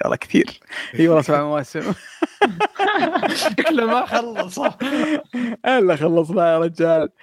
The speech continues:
Speaker 1: بس إنه الأمانة يعني، آه، كنت أسمع عنه كثير. هو طبعا هو يتكلم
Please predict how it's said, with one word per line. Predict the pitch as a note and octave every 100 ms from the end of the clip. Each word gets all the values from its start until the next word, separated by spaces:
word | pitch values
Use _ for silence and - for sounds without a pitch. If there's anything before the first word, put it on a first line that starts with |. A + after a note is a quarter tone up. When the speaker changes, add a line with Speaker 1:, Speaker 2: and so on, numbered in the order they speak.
| - -
Speaker 1:
بس | G3+ G#3
إنه | D4+ C#4+ C4+ A#3+ A3+ G#3 F#3+ F#3
الأمانة | G3+ B3+ D4+ C#4
يعني، | G#3+ G3+ G#3+ G3 - _ _ D3
آه، | D3+ D3+ D3+ - _ _ _ _ _ -
كنت | A3+ C#4+
أسمع | A3+ B3
عنه | A#3
كثير. | G3+ - D#3+ D#3 G3 G3+
هو | A3+
طبعا | G#3 G3+ G#3 -
هو | F3+ F#3+ G3 F#3+ - - C2+ - -
يتكلم | G3 F3+ E3+ - - G3+ F#3 G3 G#3